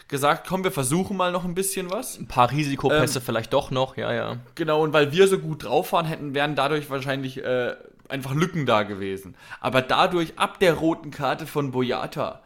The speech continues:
Speaker 1: hätten die ja eigentlich vom Platz gehen können, hätten sagen können, „Komm, ach was,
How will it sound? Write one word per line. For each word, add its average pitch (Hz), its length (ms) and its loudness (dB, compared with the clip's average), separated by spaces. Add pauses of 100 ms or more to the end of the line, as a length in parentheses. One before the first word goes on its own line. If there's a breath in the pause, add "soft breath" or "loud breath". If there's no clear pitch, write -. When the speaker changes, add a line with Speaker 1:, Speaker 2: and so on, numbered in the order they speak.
(340 loud breath)
Speaker 1:
hätten 180 340 -2
die 165 60 -4
ja 139 180 2
eigentlich 156 400 -2
vom 131 160 -2
Platz 147 300 -2
gehen 151 240 0
können, 143 220 0
hätten 147 220 -4
sagen 131 260 0
können, 131 200 -2
„Komm, 135 240 -4
ach 117 260 -6
was, 113 320 -4